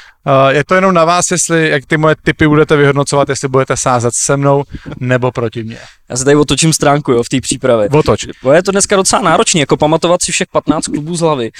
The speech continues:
Speaker 2: to je docela náročný. A vrhnem se teda, eh, na to pořadí postupně. Tým-
Speaker 1: Počkej, mám ještě jeden příběh, vtipnej. Ještě jsem ti ho neříkal,
Speaker 2: Povídej.
Speaker 1: teďka je to poprvé.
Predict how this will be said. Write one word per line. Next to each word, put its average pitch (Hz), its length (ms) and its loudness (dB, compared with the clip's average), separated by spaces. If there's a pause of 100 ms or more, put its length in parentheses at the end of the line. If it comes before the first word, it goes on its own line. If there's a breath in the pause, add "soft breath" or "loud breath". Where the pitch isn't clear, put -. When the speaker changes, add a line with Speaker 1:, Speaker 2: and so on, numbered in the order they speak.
(200 loud breath)
Speaker 2:
to - 80 0
je 139 60 6
docela 185 260 2
náročný. 147 500 0 (300 loud breath)
A - 60 -2
vrhnem 180 320 0
se 196 140 -2
teda, 190 420 2 (200)
eh, 151 280 0
na 151 100 0
to 185 120 0
pořadí 165 340 0
postupně. 147 500 -4
Tým- - 140 -16
Speaker 1:
Počkej, 120 340 2
mám 131 140 2
ještě 131 160 0
jeden 131 140 2
příběh, - 440 -2
vtipnej. 117 420 -6 (320)
Ještě - 180 -6
jsem 147 100 2
ti 135 60 2
ho 151 60 4
neříkal, 127 380 0 (140)
Speaker 2:
Povídej. 123 180 -6
Speaker 1:
teďka 131 160 0
je 127 60 4
to 127 40 2
poprvé. 117 240 -2